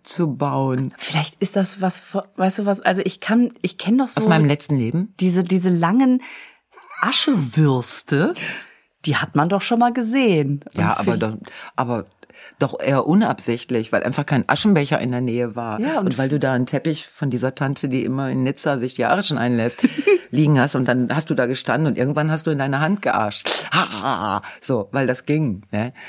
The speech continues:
Speaker 1: Aber
Speaker 2: Ist
Speaker 1: ich
Speaker 2: nur
Speaker 1: hab
Speaker 2: einen
Speaker 1: noch nie
Speaker 2: kurzen Moment heiß und dann
Speaker 1: Es ist einen kurzen Moment heiß und dann ist aber auch gut, ist ja schon Asche.
Speaker 2: <laughs>
Speaker 1: Hoffnung, dass es nur Asche ist, was du in deiner Hand hast.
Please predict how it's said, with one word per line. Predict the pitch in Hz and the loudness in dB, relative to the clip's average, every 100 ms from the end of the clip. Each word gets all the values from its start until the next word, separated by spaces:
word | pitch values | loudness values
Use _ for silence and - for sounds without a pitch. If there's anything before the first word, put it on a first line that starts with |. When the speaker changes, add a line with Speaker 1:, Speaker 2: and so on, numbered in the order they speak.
| - - - - | -18 -20 -20 -6
Speaker 1:
Aber | - 147 | -2 0
Speaker 2:
Ist | - | 2
Speaker 1:
ich | |
Speaker 2:
nur | 190 | 4
Speaker 1:
hab | 180 | 4
Speaker 2:
einen | 147 | 4
Speaker 1:
noch | 156 | 4
nie | |
Speaker 2:
kurzen | 180 180 | 4 2
Moment | 165 160 160 160 | 0 0 -2 0
heiß | 160 196 - | 0 -2 -2
und | 165 | -2
dann | 165 | -2
Speaker 1:
Es | 165 | 0
ist | 139 | 2
einen | 139 | 2
kurzen | 143 135 - 127 | 2 0 0 -2
Moment | 107 82 117 | 0 -2 -4
heiß | 117 110 156 | 0 0 0
und | 196 180 | 0 0
dann | 170 | 0
ist | 165 | -2
aber | 139 - | -2 -4
auch | - | -4
gut, | 156 151 | -4 -2
ist | - | -2
ja | 147 | 0
schon | - 139 127 | 2 0 0
Asche. | 127 - - - - _ | -2 -2 -2 -6 -12 _
Speaker 2:
<laughs> | - - - - - - - - _ _ _ | -6 -4 -4 -4 -6 -8 -10 -18 _ _ _
Speaker 1:
Hoffnung, | - 123 - 139 113 107 | -4 -4 -2 -2 -2 -2
dass | 110 - | -6 -4
es | - | -2
nur | 139 113 | 0 2
Asche | 123 - | 2 0
ist, | 117 117 - | -2 -4 0
was | - - | 0 0
du | 165 | -4
in | 135 139 | 0 2
deiner | 143 135 | 2 2
Hand | 127 139 | -2 -2
hast. | 143 | -4